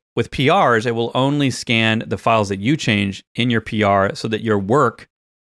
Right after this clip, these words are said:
for fixing your lints is a lot less. And one of the other things you're gonna need to do when you implement this is they have lots of environment variables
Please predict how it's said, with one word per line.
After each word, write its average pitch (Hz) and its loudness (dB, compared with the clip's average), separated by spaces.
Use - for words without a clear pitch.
for 101 0
fixing - -4
your 92 -2
lints 101 0
is - -6
a 101 0
lot 90 -2
less. - -8
And 135 0
one 160 0
of 196 4
the 180 4
other 151 2
things 139 2
you're 131 4
gonna 131 2
need 123 2
to 117 -2
do 117 2
when 110 0
you 117 0
implement 123 2
this - 0
is 113 -2
they 127 4
have 147 2
lots 123 2
of 147 0
environment 110 2
variables 95 0